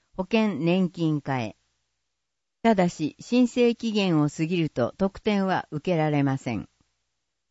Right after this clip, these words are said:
郵送の場合は期限内必着です。申請は実施期間内に一人一回です。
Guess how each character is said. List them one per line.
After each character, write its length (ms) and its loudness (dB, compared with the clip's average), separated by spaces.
郵 180 2
送 280 4
の 180 2
場 180 4
合 180 0
は 300 0
期 140 -6
限 260 2
内 240 0
必 240 -10
着 260 -4
で 140 -4
す。 300 -18
申 160 4
請 300 2
は 320 2
実 420 -4
施 60 -6
期 160 -10
間 280 -2
内 280 0
に 260 -2
一 240 0
人 220 -2
一 120 -8
回 240 0
で 100 -10
す。 240 -20